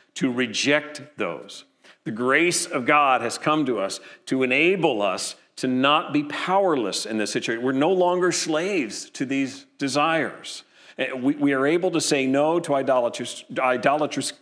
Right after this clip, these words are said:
cravings. We're able to say no to temptations that are around us. We are able to say no to the desires that get in the way of our fellowship with the Lord.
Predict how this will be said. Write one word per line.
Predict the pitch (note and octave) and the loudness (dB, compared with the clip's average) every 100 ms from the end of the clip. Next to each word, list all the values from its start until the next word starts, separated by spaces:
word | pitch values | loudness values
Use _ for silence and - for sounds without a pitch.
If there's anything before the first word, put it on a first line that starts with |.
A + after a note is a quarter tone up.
| _ | _
cravings. | - F3+ F3 F3 D#3+ - - | 0 2 2 0 -4 -8 -10
We're | C3 C3 | -2 2
able | D#3 E3 | 2 0
to | C3+ | -2
say | B2+ C#3+ B2 A#2 - - | 0 2 2 -2 -6 -4
no | C3 D#3 E3+ E3+ | 2 4 6 4
to | F3 D3+ | 4 0
temptations | - B2+ - D#3 E3+ F#3 F3+ D#3 | 0 -2 0 0 2 0 0 0
that | E3 | 0
are | D#3+ | 2
around | D#3+ D#3+ D#3+ | 0 0 0
us. | E3 - - - | -2 -4 -12 -2
We | A#2+ | 0
are | A2+ | 2
able | C#3+ F3 E3+ | 2 2 0
to | |
say | D3 D#3+ C3 A#2+ - - | 0 0 0 -2 -6 -2
no | B2+ D3+ E3 E3 | 2 4 4 2
to | D3+ | 0
the | A#2+ | -2
desires | A2+ A2+ C3 D#3 F3 D#3 | -2 2 2 4 2 2
that | C3+ A#2+ | -2 0
get | C3+ | -2
in | C#3+ | 0
the | B2+ | 0
way | A#2 C3+ D#3+ | 2 2 2
of | C3+ | 0
our | A2+ | -2
fellowship | - C#3 D3+ C3+ D#3 D3 - | 0 -2 0 -2 -4 -4 -6
with | B2+ | -6
the | B2+ | -4
Lord. | A#2 C#3 D#3+ E3 | 0 2 2 0